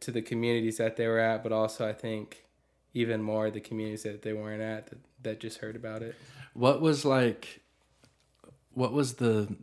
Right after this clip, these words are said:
Speaker 2: the rumors or the buzz at school among the students about what was going on?
Speaker 1: It was kinda just, at first, I think it was like, "Is this a-, is this actually a revival?" I
Speaker 2: Hmm.
Speaker 1: don't, I don't think any of us have even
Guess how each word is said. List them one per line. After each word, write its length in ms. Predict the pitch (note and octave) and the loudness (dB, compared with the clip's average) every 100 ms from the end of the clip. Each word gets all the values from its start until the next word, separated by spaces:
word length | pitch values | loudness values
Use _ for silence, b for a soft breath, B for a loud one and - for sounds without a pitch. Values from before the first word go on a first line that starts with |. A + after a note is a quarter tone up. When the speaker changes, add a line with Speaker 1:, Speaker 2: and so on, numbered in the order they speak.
| - - | -14 -18
Speaker 2:
the 240 | - A#2 | -6 -4
rumors 540 | G#2 A2 A#2+ A#2 A2 G#2 | -2 2 4 4 2 2
or 100 | G#2 | 0
the 100 | G2+ | 0
buzz 380 | A2 A2 G#2+ - | 0 0 0 -2
at 320 | A#2 G#2+ G#2 | -2 -2 -2
school 320 | - - A2+ | -4 -2 0
among 260 | G#2+ G#2+ G#2 | 0 -2 -2
the 80 | |
students 460 | G2 - G#2+ G2+ F#2 | -4 -4 -4 -4 -6
about 260 | G2 G#2 G2 | -6 -4 -4
what 140 | G#2 | -6
was 140 | G2 - | -6 -6
going 240 | G#2+ G2 | -6 -4
on? 280 | G#2 F#2 G#2+ _ _ _ _ - | -6 -8 -12 _ _ _ _ -4
Speaker 1:
It 60 | |
was 220 | D#3 D3+ | 0 0
kinda 340 | D#3 C#3 D#3 E3 | 2 4 6 4
just, 460 | D3+ C#3+ - - - | 4 0 -2 -10 0
at 220 | C3+ G#2 | 2 2
first, 720 | - C#3 D3+ C3+ - - - - - | 4 8 8 6 0 -12 -14 -8 0
I 100 | B2+ | 0
think 280 | - C3 | 2 0
it 60 | C3 | 0
was 220 | B2 A#2+ | 0 0
like, 480 | B2 A2+ G#2+ - - _ _ _ _ _ _ _ _ _ - | 0 0 -2 -12 -20 _ _ _ _ _ _ _ _ _ -4
"Is 160 | C3 | -2
this 180 | C3 A#2+ | 0 2
a-, 220 | B2 A#2 - | 2 2 2
is 200 | C#3 B2 | 0 2
this 200 | B2+ A#2+ | 0 2
actually 420 | B2 A#2+ A#2 C3+ | 2 2 0 -2
a 140 | A2+ A2+ | 0 2
revival?" 580 | A2+ A2 A2+ A2+ A#2+ A#2 | 0 0 0 0 2 2
I 100 | A2+ | 2
Speaker 2:
Hmm. 60 | |
Speaker 1:
don't, 160 | A2+ A#2 - | 0 -4 -2
I 80 | B2 | 0
don't 180 | B2+ | 0
think 380 | B2 C3+ A#2+ A#2+ - _ _ _ _ _ _ - | 0 0 -2 -6 -16 _ _ _ _ _ _ 0
any 200 | B2 B2 | 2 2
of 80 | A#2+ | 4
us 220 | A#2 A#2 | 2 2
have 180 | A#2+ A#2 | 0 2
even 560 | A#2+ A#2 A2+ A2 G#2+ | 0 0 -2 -2 -6